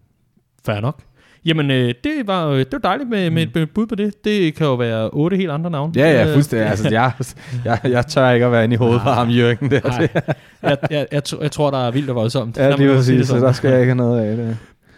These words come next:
Speaker 1: Vi skal også lige, øh, nævne, øh, nogle kontraktforlængelser og
Speaker 2: Mm.
Speaker 1: nogle, øh, noget, noget afskedsværk og lidt forskelligt.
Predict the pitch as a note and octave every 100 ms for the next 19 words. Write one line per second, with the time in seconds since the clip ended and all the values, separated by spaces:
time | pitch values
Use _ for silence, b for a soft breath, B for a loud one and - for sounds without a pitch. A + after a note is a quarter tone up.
0 | b E3 F#3+ F#3 - - - F3+ F3 D#3
1 | - E3+ F3 D#3+ C3 B2 A#2+ D3 D#3+ E3+
2 | D#3+ - D#3 C#3 A#2+ G#2+ G#2+ G#2+ - D3+
3 | C#3+ D3 C#3 C#3 - D3 B2+ C#3 C3 B2
4 | A#2 A#2 A#2 A2+ A2 G#2+ G2 G#2+ C#3+ C#3+
5 | B2+ C3+ A2+ C3+ - D#3 C3 B2+ A2+ -
6 | C3 B2+ C#3 - B2+ B2+ B2+